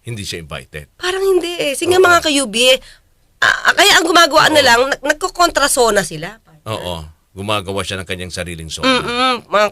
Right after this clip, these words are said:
Speaker 2: ah,
Speaker 1: Oo. Dahil hindi siya invited.
Speaker 2: Parang wala akong
Speaker 1: Pero sa
Speaker 2: narinig na
Speaker 1: tingin,
Speaker 2: news eh.
Speaker 1: oo. Pero dito kay, ah, V P Sara, sigurado nasa listahan siya.
Speaker 2: Oo.
Speaker 1: Nasa listahan
Speaker 2: I-,
Speaker 1: siya.
Speaker 2: iba kasi yung sitwasyon ni,
Speaker 1: Oo.
Speaker 2: ni, ni,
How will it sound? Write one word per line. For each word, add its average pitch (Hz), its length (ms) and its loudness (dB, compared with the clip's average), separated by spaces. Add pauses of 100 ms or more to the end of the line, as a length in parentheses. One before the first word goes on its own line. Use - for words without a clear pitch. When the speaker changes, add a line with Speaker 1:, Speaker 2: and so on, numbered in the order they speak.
Speaker 2:
ah, 185 640 2
Speaker 1:
Oo. - 160 -20
Dahil 185 400 2
hindi 160 160 -2
siya 147 160 -2
invited. 95 560 -4
Speaker 2:
Parang 392 240 0
wala 381 240 2
akong 349 160 0
Speaker 1:
Pero - 160 4
sa 320 80 0
Speaker 2:
narinig - 80 -2
na 320 80 -2
Speaker 1:
tingin, 349 160 0
Speaker 2:
news 170 80 2
eh. 113 240 4
Speaker 1:
oo. 87 200 -6 (120)
Pero 233 240 2
dito 190 320 -4
kay, 156 320 -2
ah, 143 240 0
V 127 160 -12
P 131 80 -10
Sara, 117 320 -4
sigurado 156 480 -4
nasa 214 240 -8
listahan 82 560 -6
siya. - 240 -10
Speaker 2:
Oo. 190 560 6
Speaker 1:
Nasa 180 240 -4
listahan 143 400 -4
Speaker 2:
I-, 392 80 2
Speaker 1:
siya. 415 240 -2
Speaker 2:
iba 440 80 4
kasi 381 320 2
yung 381 80 4
sitwasyon 294 560 0
ni, 254 240 0
Speaker 1:
Oo. 202 400 0 (240)
Speaker 2:
ni, - 0 -
ni, 240 160 0